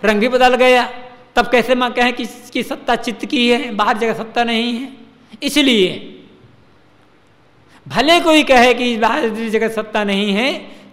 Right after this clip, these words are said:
जगत की सत्ता बाहर है, इसलिए वि-, विज्ञानवाद का ये कहना बिल्कुल गलत है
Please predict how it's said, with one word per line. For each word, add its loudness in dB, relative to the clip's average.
जगत 0
की -6
सत्ता -4
बाहर -4
है, -6
इसलिए 4
वि-, -4
विज्ञानवाद 2
का 2
ये 2
कहना 0
बिल्कुल -4
गलत 0
है -12